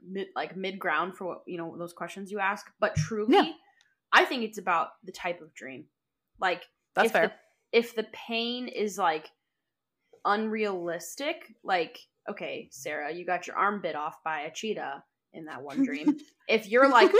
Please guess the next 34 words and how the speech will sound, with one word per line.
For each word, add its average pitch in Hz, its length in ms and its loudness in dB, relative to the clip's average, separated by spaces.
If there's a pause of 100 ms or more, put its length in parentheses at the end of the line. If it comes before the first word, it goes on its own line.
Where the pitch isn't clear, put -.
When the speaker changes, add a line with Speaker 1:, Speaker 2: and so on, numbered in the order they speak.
Speaker 1:
"Oh 381 180 10
no, 381 500 10
ow, 349 320 12
that 277 200 6
hurts," 302 680 4
I 233 160 8
think 233 220 -2
that's 196 220 6
probably 185 340 2
in 160 100 -8
your 151 120 -12
head, 147 260 -6
and 185 100 -6
it's, 175 220 -2
like, 165 120 0
so 214 280 0
dramatic. 180 280 0
Speaker 2:
Yes. 170 400 -2
Speaker 1:
Like, 180 200 -8
you're 185 120 -4
seeing 220 440 -6
the 202 100 -4
action. 175 380 -2
It's 170 100 -8
like, - 160 -10
"Oh 294 140 8
no." 277 340 2 (300)
But 208 80 2
if 196 140 2
you 233 140 -2
in 262 80 0
your 226 120 0
dream, 226 160 -2
like, 190 160 -6